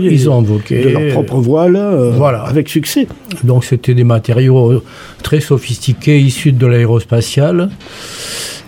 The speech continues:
Speaker 1: Donc après en avoir construit deux ou trois comme ça, plus un bateau de croisière en contreplaqué, j'ai voulu terminer ma carrière par, euh, un hommage aux constructeurs locaux. Donc j'ai construit un bateau en bois d'arbre, euh,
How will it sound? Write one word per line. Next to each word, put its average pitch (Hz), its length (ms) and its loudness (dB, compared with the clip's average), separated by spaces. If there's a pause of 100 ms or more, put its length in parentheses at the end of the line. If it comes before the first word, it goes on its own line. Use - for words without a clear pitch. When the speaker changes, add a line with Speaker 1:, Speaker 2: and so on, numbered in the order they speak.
Speaker 1:
Donc 135 300 2
après 135 260 0
en 151 100 2
avoir 147 280 0
construit 131 400 2
deux 127 120 2
ou 139 120 4
trois 135 240 -2
comme 123 200 -2
ça, 139 300 0
plus 131 400 -2
un 123 80 4
bateau 113 340 0
de 117 80 0
croisière 123 540 0
en 117 100 2
contreplaqué, 123 1000 0
j'ai 123 140 2
voulu 127 260 2
terminer 139 400 2
ma 123 140 4
carrière 131 520 2
par, 120 280 -2
euh, 117 240 2 (640)
un 127 100 4
hommage 139 480 2
aux - 60 0
constructeurs 120 640 -2
locaux. 117 400 0
Donc 147 220 2
j'ai 127 80 2
construit 120 420 0
un 117 180 0
bateau 117 640 0
en 117 80 2
bois 123 220 2
d'arbre, 123 480 -2
euh, - 180 -2